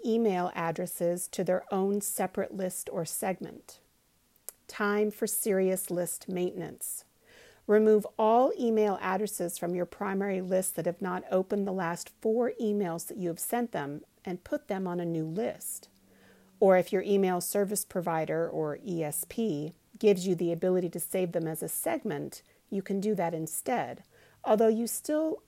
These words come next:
risk emailing them when you send to your main list, which means that your mail list reputation will be taking a hit because of those non-openers. Number three, draft your re-engagement campaign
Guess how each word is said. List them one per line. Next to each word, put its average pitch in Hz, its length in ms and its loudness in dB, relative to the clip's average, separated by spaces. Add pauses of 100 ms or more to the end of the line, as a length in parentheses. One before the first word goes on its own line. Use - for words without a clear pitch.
risk 196 580 0
emailing 196 560 0
them 165 320 -2
when 175 180 -4
you 175 120 -2
send 175 340 -4
to - 140 -12
your 165 160 -4 (100)
main 190 420 0
list, - 400 -6
which - 200 -6
means 180 260 0
that - 100 -6
your 180 140 -2
mail 190 340 2
list 190 280 -4
reputation 165 840 -4 (320)
will 277 80 -10
be 247 80 -2
taking 240 400 -2
a 160 60 -2
hit - 360 -6
because - 320 -6
of 160 120 -2
those 160 200 -2
non-openers. 165 1000 -6 (1300)
Number 226 300 6
three, 196 540 -2 (460)
draft 202 440 0
your 294 140 0
re-engagement 208 720 0
campaign 190 520 -4